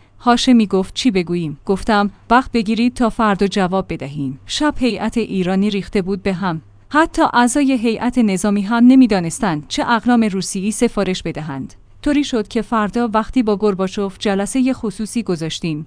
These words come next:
لیست درخواست‌های ما را که می‌دید می‌گفت: "این که قدیمی است، الان نام آخری مدل این است" و لیست را اصلاح می‌کرد. بزرگترین قرارداد نظامی تاریخ ایران با رقمی بالغ بر ده میلیارد دلار در این سفر امضا شد. ما توانستیم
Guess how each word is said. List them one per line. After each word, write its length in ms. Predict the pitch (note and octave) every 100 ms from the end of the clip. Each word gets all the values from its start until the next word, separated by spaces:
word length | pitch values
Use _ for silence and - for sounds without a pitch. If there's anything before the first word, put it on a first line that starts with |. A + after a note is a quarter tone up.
| -
لیست 280 | B3 - B3
درخواست‌های 720 | G3+ F#3 A3+ G#3+ B3+ C4 A3+
ما 180 | F#3+ F#3+
را 160 | G3
که 160 | G3 A3+
می‌دید 320 | G#3 A3 A#3+
می‌گفت: 380 | G#3+ A3+ A#3+ -
"این 180 | B3+ B3
که 140 | B3+
قدیمی 480 | A#3 G3 F3 F#3+ E3
است، 240 | D3 - - -
الان 340 | A3 - A3+
نام 240 | A3 G#3+ A#3
آخری 480 | - G3+ - A#3+ B3+
مدل 320 | A#3+ G3+ G3
این 240 | F#3+ A3+
است" 240 | F3+ D#3 -
و 160 | D3+ D3 _ -
لیست 400 | G3+ C#4 C#4 G3+
را 120 | F#3
اصلاح 420 | G3+ G3+ A#3 A3 F3
می‌کرد. 460 | D3+ D#3 C3+ - - - _ -
بزرگترین 640 | A#3+ A#3 A#3+ - A#3+ B3 C4
قرارداد 520 | G#3 E3 E3 F#3+ G3
نظامی 580 | G3+ F#3+ A3+ A3+ A#3 G#3+
تاریخ 400 | A3 F3+ B3 B3+
ایران 460 | - G#3 G#3+ B3
با 120 | A#3+
رقمی 440 | G3+ F#3 G3+ G#3 A#3
بالغ 440 | G3 F#3 G3+ A#3+
بر 160 | G#3 F3
ده 300 | G3+ A3+ A3
میلیارد 440 | G#3+ E3+ F#3 F#3+
دلار 320 | G3+ E3 D#3+ D#3+
در 160 | F#3
این 160 | F#3+ C#4
سفر 420 | - A#3 G#3+ A3+
امضا 280 | G3 F#3 F#3+
شد. 260 | F3+ D3+ - - -
ما 140 | G#3+ A#3
توانستیم 720 | B3 G#3 G3+ F#3+ - B3